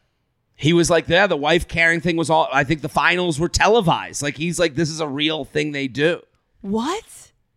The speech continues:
Speaker 1: Yeah. So it's pretty wild. Yeah. So, um, it was cool to see a different
Speaker 2: Interesting.
Speaker 1: country. I mean, I, I, so I called it Everyone's a Contender because
Speaker 2: Mm-hmm.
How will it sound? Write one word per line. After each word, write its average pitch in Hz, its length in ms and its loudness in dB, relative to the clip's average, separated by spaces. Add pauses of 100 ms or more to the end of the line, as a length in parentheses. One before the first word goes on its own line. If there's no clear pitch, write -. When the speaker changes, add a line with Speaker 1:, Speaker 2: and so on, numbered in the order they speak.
(200)
Speaker 1:
Yeah. 135 520 2 (440)
So 127 560 2
it's 135 300 -4
pretty 165 260 2
wild. 131 460 2
Yeah. 120 220 -6
So, 123 420 -4
um, 120 400 -8 (640)
it 190 60 2
was 254 140 2
cool 302 220 0
to 370 80 -2
see - 160 -2
a 202 60 2
different 160 340 -4
Speaker 2:
Interesting. 156 360 -2
Speaker 1:
country. 185 40 4
I 185 80 4
mean, 180 220 -8 (120)
I, 151 300 0
I, 147 120 -4
so 156 200 0
I 185 140 4
called 220 260 0
it 156 80 -8 (180)
Everyone's 147 540 -2
a 143 40 -12
Contender 104 580 -16 (540)
because 127 460 0
Speaker 2:
Mm-hmm. 277 460 -8